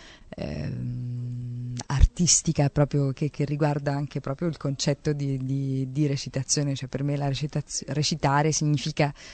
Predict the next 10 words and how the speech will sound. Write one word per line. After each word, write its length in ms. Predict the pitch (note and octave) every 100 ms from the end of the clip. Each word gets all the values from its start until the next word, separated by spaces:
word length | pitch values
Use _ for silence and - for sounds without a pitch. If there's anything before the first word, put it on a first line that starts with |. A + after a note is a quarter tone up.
| - -
sapersi 520 | - D#3+ D#3 - -
mettere 320 | D#3 C#3+ D3
nei 140 | D3 D3
panni 420 | C#3+ D3 C#3+ C#3+ -
di 120 | C#3
qualcun 420 | C#3+ C3+ - D#3+
altro, 520 | E3+ D#3 - D3 C3+ - - _ - - - - - - - -
capire 580 | D#3 - D3+ E3 E3 - _ _ -
gli 120 | F3 E3
altri. 540 | C#3 C#3+ - C3+ C3+